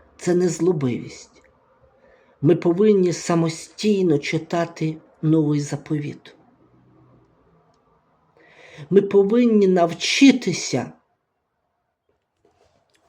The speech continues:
тим важливим істинам, які є в Новому Заповіті.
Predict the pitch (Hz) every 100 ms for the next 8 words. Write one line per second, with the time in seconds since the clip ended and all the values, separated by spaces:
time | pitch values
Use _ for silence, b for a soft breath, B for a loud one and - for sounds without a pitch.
0 | - 160 151 - 147 143 - 170 190 185
1 | 180 - 185 160 - - 135 135 143 147
2 | 143 147 143 147 135 - _ _ 151 143
3 | 139 151 147 143 - - 143 143 143 -